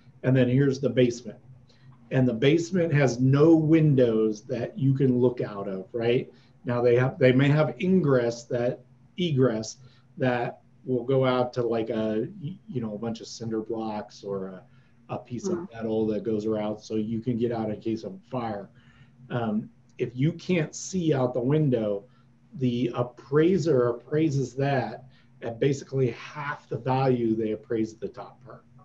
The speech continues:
Speaker 2: Mm-hmm.
Speaker 1: Okay, so if it's got no windows, no nothing, it's truly a basement,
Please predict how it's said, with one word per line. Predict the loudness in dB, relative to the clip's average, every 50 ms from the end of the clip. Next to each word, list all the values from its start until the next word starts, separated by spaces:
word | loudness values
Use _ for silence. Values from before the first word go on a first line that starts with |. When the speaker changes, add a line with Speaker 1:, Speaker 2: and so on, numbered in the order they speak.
| -20 -20 -20 -20 -20 -20 _ _ -10 -6
Speaker 2:
Mm-hmm. | -4 -2 0 0 0 0 -2 -4 -12 _ _ _ _ _ _ _
Speaker 1:
Okay, | -6 -2 0 0 0 0 -2 -8 -16 -20 -20 -20 _ _
so | -8 -2 0 2 2 2 2 0 -2 -4 -6
if | -6 -4 -4
it's | -4 -4 -4
got | -4 -4 -2 -2 0
no | 0 0
windows, | 2 2 0 0 2 2 2 2 2 2
no | 2 2 2 2
nothing, | 2 2 0 0 -2 -4 -6 -8
it's | -8 -10 -12 -14
truly | -18 -18 -14 -4 0 2 4 4 4 4 4 4 4 4 4
a | 4 2
basement, | 2 2 2 2 2 0 -2 -4 -4 -4 -4 -4 -6 -10